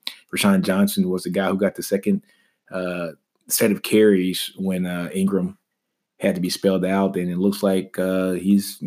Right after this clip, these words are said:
taking the reins on that and is the second running back for all intents and purposes. It's gonna be interesting to see how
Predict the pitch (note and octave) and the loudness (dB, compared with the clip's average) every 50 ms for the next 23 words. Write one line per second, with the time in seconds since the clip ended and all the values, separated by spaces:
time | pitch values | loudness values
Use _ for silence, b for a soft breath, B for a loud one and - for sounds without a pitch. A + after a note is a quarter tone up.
0 | E2+ - - G2+ G2+ G2+ G2+ G2 F#2+ G2 G2 G2+ A2 A2+ G2+ G2+ F#2+ F#2 F#2+ F#2+ | -8 -2 -2 0 2 4 4 4 6 6 6 6 4 4 4 2 2 2 2 2
1 | G2 G#2 G#2+ G2+ - E2+ F#2 F#2 G2 G2 G2 G2 - - G2 G2 G2 - - - | 2 0 0 -2 -4 -6 -2 2 2 2 2 2 0 0 0 0 0 -2 -2 0
2 | G#2+ G2 G2 - G2 F#2 F2 F#2 F#2+ G2 G2+ G2 F2+ F#2 F2+ F2 - - F2+ F2+ | 0 0 2 0 -2 -2 0 0 4 4 4 4 4 2 -2 -2 -2 -2 -2 -2
3 | F2+ F2+ F2 - F#2+ F2 - - D#2 - - F#2+ F#2 - - - F2 - - F#2+ | -2 -4 -4 -6 -8 -8 -8 -8 -10 -8 -6 -6 -6 -6 -6 -8 -10 -8 -10 -10
4 | - - G#2+ G2+ G2 G2 G2 G2+ G2+ - - - G2+ G2+ G2 F#2+ F#2 F2 E2 - | -4 2 4 4 6 6 4 4 2 0 -2 0 2 4 4 4 2 0 -4 -4
5 | - G2 G2+ F#2+ F2+ F#2 F2+ F2+ F2+ F2+ F2 - | 0 0 2 2 0 0 0 0 0 -2 -2 -4